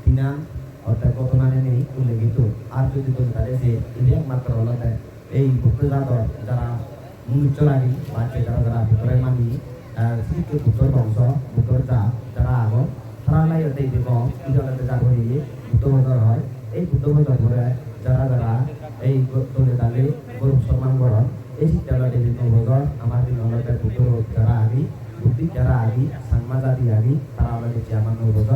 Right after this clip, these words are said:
বুদ্ধ বংশ। ফিনান্সিয়াল যে ঘটনা নানি এই পৃথিবী আমার সৃষ্টি হয়ে একখান একখান ঘটনা, একখান একখান করে দিয়ে তুলে ধরে দিয়ে, বিরাট বিরাট করে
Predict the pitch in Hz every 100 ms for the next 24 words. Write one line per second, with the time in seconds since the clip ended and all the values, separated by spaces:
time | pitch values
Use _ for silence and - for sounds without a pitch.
0 | 160 - 113 - 104 110 117 151 - -
1 | - - 143 185 175 - 151 135 131 127
2 | 131 131 131 127 123 - 139 135 127 127
3 | 131 127 110 107 139 - 127 131 113 156
4 | - - 131 139 156 170 160 143 131 131
5 | 135 131 127 - 131 127 131 127 127 123
6 | 117 117 120 117 - 117 107 110 113 131
7 | - - - - 151 175 - 160 - 139